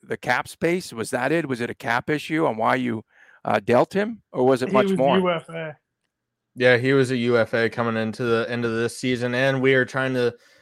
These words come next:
Speaker 3: we, I think we're more or less, Army was just trying to dump, or not so much dump, but trade off guys so that way we could get draft picks and prospects, so that way we can do a little bit of a, a retool. Or, you know,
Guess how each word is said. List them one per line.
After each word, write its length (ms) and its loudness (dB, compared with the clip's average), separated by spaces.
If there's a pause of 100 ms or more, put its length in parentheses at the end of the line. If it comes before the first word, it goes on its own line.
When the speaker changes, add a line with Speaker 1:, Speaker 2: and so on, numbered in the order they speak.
(280)
Speaker 3:
we, 220 0
I 80 2
think 240 -4
we're 440 0 (440)
more 260 0
or 60 0
less, 280 2
Army 380 -4
was 160 -2
just 260 -6
trying 440 0
to 480 -2 (600)
dump, 300 2 (240)
or 120 -10
not 200 2
so 100 -6
much 320 -4
dump, 420 0
but 240 0
trade 300 2
off 220 2
guys 380 2
so 80 -6
that 160 2
way 180 2
we 180 -2
could 260 -6
get 360 0 (580)
draft 360 0
picks 340 -2
and 140 -6
prospects, 680 -2
so 80 -6
that 180 -2
way 160 -2
we 180 -2
can 260 -6
do 240 -2
a 60 0
little 240 0
bit 280 -4
of 200 -4
a, 220 -2 (100)
a 60 -6
retool. 400 -4 (200)
Or, 220 -2 (240)
you 160 -8
know, 120 -10